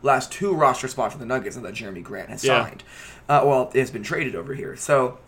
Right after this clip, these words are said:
Speaker 1: Vlatko, I wanted to see what he was going to be. Like, I was very curious the kind of progression he took, 'cause he played in the A C B League last year, which is probably the second best league in, in the world.
Speaker 2: Yeah.
Speaker 1: So he took a big step in terms of the competition level he was playing against last year.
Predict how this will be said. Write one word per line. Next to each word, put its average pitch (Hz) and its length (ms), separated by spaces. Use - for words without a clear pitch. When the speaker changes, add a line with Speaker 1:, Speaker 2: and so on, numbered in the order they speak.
Speaker 1:
Vlatko, 147 540
I - 60
wanted 160 360
to 147 60
see 143 200
what 127 140
he 120 100
was 110 140
going 90 240
to - 100
be. - 120
Like, 110 140
I 127 40
was 131 160
very 147 380
curious 135 680
the 143 120
kind 147 180
of 147 140
progression 139 480
he 123 80
took, - 160
'cause 135 120
he 170 80
played 185 240
in 233 100
the 196 140
A 160 60
C 151 160
B 170 160
League 131 160
last 117 300
year, 120 80
which 120 120
is 120 60
probably 151 240
the 143 80
second 139 300
best 127 180
league 123 160
in, 110 80
in 120 100
the 120 60
world. 98 320
Speaker 2:
Yeah. 107 160
Speaker 1:
So 98 100
he 147 80
took 180 180
a 147 40
big 156 180
step - 280
in 139 80
terms 123 180
of 110 60
the 117 80
competition 139 760
level 110 200
he 104 80
was - 120
playing 78 300
against - 280
last - 240
year. 98 220